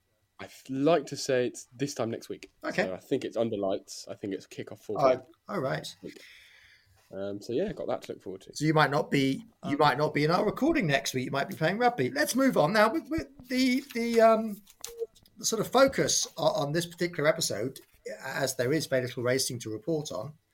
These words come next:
Speaker 2: uh, there was some racing at the weekend. I did see some motorsport at the weekend. I watched the final round, I think it was the final ever round,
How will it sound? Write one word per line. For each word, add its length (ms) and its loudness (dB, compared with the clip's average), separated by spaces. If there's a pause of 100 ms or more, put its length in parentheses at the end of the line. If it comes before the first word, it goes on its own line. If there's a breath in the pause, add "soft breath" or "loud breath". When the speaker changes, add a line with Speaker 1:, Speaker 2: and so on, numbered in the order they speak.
(140)
Speaker 2:
uh, 120 2 (180)
there 100 -2
was 160 2
some 120 0
racing 280 2
at 60 -6
the 80 -6
weekend. 340 -2
I 60 2
did 240 -2
see 260 0
some 220 2
motorsport 560 -2
at 60 -6
the 80 -8
weekend. 560 -6 (400 loud breath)
I 180 2
watched 640 0
the 360 6
final 600 0
round, 400 2
I 40 -4
think 120 -8
it 80 -10
was 20 -14
the 60 -4
final 500 0
ever 280 2
round, 520 -4